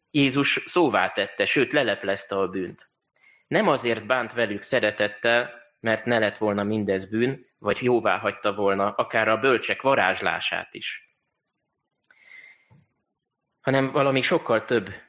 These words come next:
történt itt. Bármilyen távol is voltak ezek az emberek,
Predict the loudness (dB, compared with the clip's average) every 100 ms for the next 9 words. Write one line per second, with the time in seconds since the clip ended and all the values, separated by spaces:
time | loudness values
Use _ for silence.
0 | _ 0 0 0 -4 -4 -6 -10 -14 -20
1 | -20 _ _ _ _ _ _ _ _ _
2 | _ _ _ _ _ _ _ _ _ _
3 | _ _ _ _ _ 0 2 2 2 2
4 | 2 0 0 2 0 0 -2 -4 -8 -20
5 | _ _ _ 0 2 2 0 -2 -2 -2
6 | -2 -2 0 0 0 -2 -8